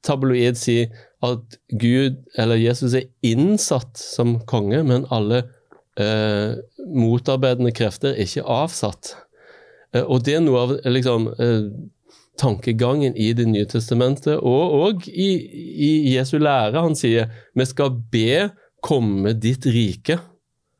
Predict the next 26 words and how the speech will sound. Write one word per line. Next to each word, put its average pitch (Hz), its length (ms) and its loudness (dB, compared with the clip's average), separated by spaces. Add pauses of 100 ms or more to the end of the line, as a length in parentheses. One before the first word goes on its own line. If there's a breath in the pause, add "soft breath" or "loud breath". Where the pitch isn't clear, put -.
(260)
Altså, 127 240 2
det 135 100 2
er 123 120 2
ikke 160 160 2
noe 131 160 4
som, 131 300 0 (600 loud breath)
«Der 131 240 0
er 120 80 2
Jesus 117 320 0
konge, 120 380 0 (160)
alt 131 260 -2
er 113 160 2
liksom 113 320 0
på 110 160 -2
plass.» 170 320 -2
Nei, 147 320 2
det 139 240 0
er 143 80 2
noen 139 240 4
fiender 131 560 2
som 127 240 2
må 127 80 2
overvinnes, 117 800 0
og 127 120 2
det 127 140 2
gjøres, 127 300 0